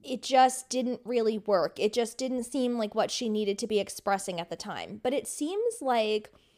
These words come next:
when she was using, the darker side of herself would come out and she would want to express the darker side through images like this. So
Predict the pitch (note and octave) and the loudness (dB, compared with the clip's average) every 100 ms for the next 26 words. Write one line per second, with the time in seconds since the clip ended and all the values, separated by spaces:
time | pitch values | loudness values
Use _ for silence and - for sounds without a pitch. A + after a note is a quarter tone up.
0 | _ _ _ _ _ G#3+ A3+ B3+ D4 D4 | _ _ _ _ _ -4 2 2 0 -2
1 | B3+ G#3+ G#3+ G#3 G3 G3+ G3+ F#3+ F3+ F3+ | -4 2 2 2 0 -2 2 2 2 -4
2 | - G#3+ G3+ G#3 G#3+ B3 B3 - C4+ C4+ | -4 -4 2 2 4 2 -2 0 2 2
3 | C4+ C#4 - G3+ G#3+ A#3+ A#3+ B3 B3 A3+ | 2 0 0 -2 0 -6 -2 2 2 2
4 | F#3+ G#3+ - A#3+ B3 A#3+ A3+ - A3 G3 | 2 2 0 0 0 0 -2 -4 -2 -2
5 | F#3 G3+ - - G#3+ G3+ - - G3 F3+ | -2 -2 -2 -4 -4 -6 -12 -4 0 2
6 | F#3+ A3 - - - G3+ G3 F3 G3 A#3+ | 2 0 -10 -10 -4 -4 2 0 2 -4
7 | A3 A#3 A3 G#3+ G#3 - G3+ A#3 C4 B3 | -4 -2 0 -2 -4 -10 -4 0 0 0
8 | C#4+ D4+ D4+ D4 C#4 B3+ D4+ D4+ - B3 | -4 -4 -4 -4 -6 -2 0 0 0 0
9 | A3 | 0